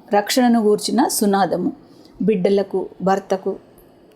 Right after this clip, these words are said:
కుటుంబ సభ్యులకు, అత్తలకు, మామలకు, కోడళ్లకు, ఇలా ఒక కుటుంబంలో ఎందరైతే ఉంటారో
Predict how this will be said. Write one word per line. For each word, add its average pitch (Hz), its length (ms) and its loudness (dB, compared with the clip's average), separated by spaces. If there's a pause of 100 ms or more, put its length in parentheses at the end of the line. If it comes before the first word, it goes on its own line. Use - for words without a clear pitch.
(480)
కుటుంబ 220 300 0
సభ్యులకు, 196 680 0
అత్తలకు, 196 520 0
మామలకు, 196 640 0
కోడళ్లకు, 196 600 0
ఇలా 214 280 2 (420)
ఒక 240 140 2
కుటుంబంలో 247 760 2
ఎందరైతే 226 600 2
ఉంటారో 202 580 0